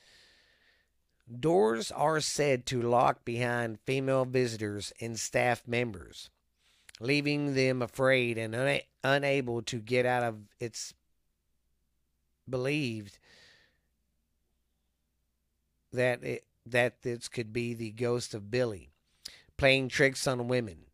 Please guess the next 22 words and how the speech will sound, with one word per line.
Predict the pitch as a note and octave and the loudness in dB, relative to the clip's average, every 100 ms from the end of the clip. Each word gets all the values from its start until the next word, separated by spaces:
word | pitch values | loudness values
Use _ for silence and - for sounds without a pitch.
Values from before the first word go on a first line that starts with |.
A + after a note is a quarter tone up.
| - - - _ - | -20 -20 -20 _ 0
Others | D#3 E3+ C3+ | 4 4 4
believe | C3 C3 C3 B2+ A#2+ | 4 6 6 4 2
he | B2+ C3+ | 0 0
does | C3 C3 C3 A#2 | 4 4 4 2
it | A#2+ - | -4 -4
for | - B2 A#2 A2+ | -4 -2 -2 -4
more, | A2+ B2 B2+ B2+ B2+ B2+ - _ _ _ _ _ | -4 -2 0 0 -2 -4 -10 _ _ _ _ _
for | B2+ B2 | 2 2
a | |
more | A#2+ B2 B2 | 2 0 0
sinister | - B2+ A#2 - A2 | -2 -4 -4 -6 -8
purpose. | - A#2+ A2+ A#1 - - - _ - - _ _ | -4 -4 -4 -12 -16 -18 -20 _ -20 -20 _ _
One | B2+ | 0
of | C#3 | 2
the | C3+ B2+ | 4 4
earliest | C3+ C#3 C#3 C#3 B2+ | 6 4 4 2 0
caretakers, | - C3+ C3 B2+ A#2 A2 G#2 G#2 F#2+ - _ _ _ _ _ - | 2 4 4 4 2 2 -6 -10 -12 -16 _ _ _ _ _ -2
Missus | B2+ C3 C3+ B2 B2 | 0 2 0 -4 -2
Emmett | D3 B2+ G#2+ - _ _ _ _ _ _ - | -2 -2 -4 -10 _ _ _ _ _ _ 0
Letty | C3+ C3 A2+ G2+ F#2 D#2 _ - | 0 0 -8 -8 -12 -16 _ -8
Regan, | C3+ D3 A2+ G2+ G2 G2+ _ _ - - _ _ | -6 -4 -6 -10 -12 -16 _ _ -20 -20 _ _
got | B2+ B2+ C3 | 4 4 4